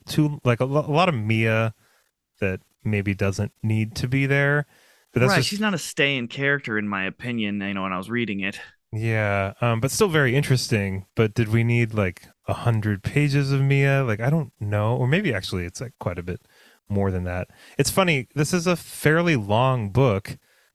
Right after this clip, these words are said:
Speaker 1: but it doesn't feel as long after reading Wizard and Glass and Wolves of the Kala. Like, I feel like I
Speaker 2: And
Speaker 1: just
Speaker 2: then going
Speaker 1: burned
Speaker 2: into
Speaker 1: right
Speaker 2: the Dark
Speaker 1: through it.
Speaker 2: Tower.
Speaker 1: Yeah, exactly. <laughs> The Dark Tower is so
Speaker 2: Huge.
Speaker 1: long. <laughs>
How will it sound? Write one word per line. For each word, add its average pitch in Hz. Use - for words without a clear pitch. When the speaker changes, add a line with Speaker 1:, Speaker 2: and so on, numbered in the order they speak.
Speaker 1:
but 113
it 113
doesn't 131
feel 131
as 110
long 101
after 98
reading 98
Wizard 98
and 95
Glass 92
and 101
Wolves 95
of 85
the 87
Kala. 104
Like, 117
I 127
feel 196
like 170
I 151
Speaker 2:
And 131
Speaker 1:
just 120
Speaker 2:
then 139
going 117
Speaker 1:
burned 113
Speaker 2:
into 107
Speaker 1:
right 98
Speaker 2:
the 110
Dark 110
Speaker 1:
through 123
it. 95
Speaker 2:
Tower. 95
Speaker 1:
Yeah, 117
exactly. 107
<laughs> -
The -
Dark 135
Tower -
is 143
so 120
Speaker 2:
Huge. -
Speaker 1:
long. 123
<laughs> -